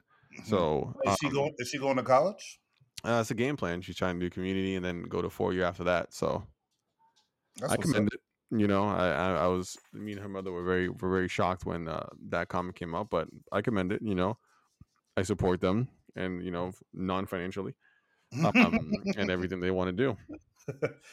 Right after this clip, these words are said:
Speaker 1: Yeah, get that Parent Plus loan ready.
Speaker 2: Uh, they better get the, they better get the whatever they wanna do loan ready.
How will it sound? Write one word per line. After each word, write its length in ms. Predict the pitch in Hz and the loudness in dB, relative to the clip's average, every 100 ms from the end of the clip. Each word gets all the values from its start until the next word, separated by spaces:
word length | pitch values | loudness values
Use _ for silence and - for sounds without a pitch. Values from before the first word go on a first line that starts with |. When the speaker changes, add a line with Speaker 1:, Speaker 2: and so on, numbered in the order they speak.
| - | -10
Speaker 1:
Yeah, 240 | 101 110 | 0 2
get 200 | 107 131 139 | 2 2 6
that 180 | 147 | 6
Parent 300 | - 165 170 - | 6 4 4 4
Plus 300 | 180 202 147 | 4 4 2
loan 280 | 139 139 | 0 0
ready. 340 | 131 135 143 165 - _ _ - | 2 2 2 -8 -14 _ _ -10
Speaker 2:
Uh, 120 | 98 | -6
they 100 | 92 | -4
better 220 | 95 95 | 0 0
get 180 | 90 92 | -2 -2
the, 160 | 95 78 | 0 0
they 160 | 78 | 0
better 200 | 92 98 92 | 2 4 4
get 140 | 87 | 0
the 80 | 87 | 0
whatever 360 | 90 101 110 | 4 4 4
they 120 | 90 85 | 2 2
wanna 260 | 87 87 | 2 0
do 120 | 90 | 0
loan 280 | 92 90 87 | 0 0 0
ready. 280 | 85 87 95 | -2 -2 -2